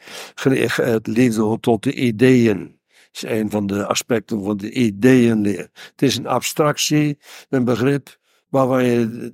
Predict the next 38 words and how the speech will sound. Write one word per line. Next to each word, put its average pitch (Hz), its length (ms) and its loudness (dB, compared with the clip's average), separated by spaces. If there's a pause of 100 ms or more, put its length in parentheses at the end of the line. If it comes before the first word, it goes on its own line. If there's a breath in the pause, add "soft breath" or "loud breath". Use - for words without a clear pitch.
eh, - 440 -12
dat 120 160 -2
kun 151 180 2
je 120 60 2
niet 120 140 2
aanwijzen. 139 720 2
Je 127 80 0
kunt 120 260 0
er 117 80 -2
alleen 123 400 2
in 127 200 -2
de 113 120 -4
breedte 123 420 2
over 117 300 0
spreken 123 440 0
en 113 60 0
zeggen, 110 240 0
"Nou, 110 180 0
dit 113 200 -2
is 113 140 -4
wat 113 180 0
het 113 160 -4
is 131 220 0
ongeveer." 95 680 -6 (1160 loud breath)
Net 117 220 -2
als 107 160 2
begrippen 113 440 2
als 104 280 2
gerechtigheid 113 880 -2
enzovoorts. 92 800 -8 (720)
Het 107 140 -10
zijn, 85 480 -6 (760)
ja, 104 440 -4
wat 95 220 -8
is 110 160 -2
dat 127 200 -4
eigenlijk 104 440 -2
dan? 87 380 -8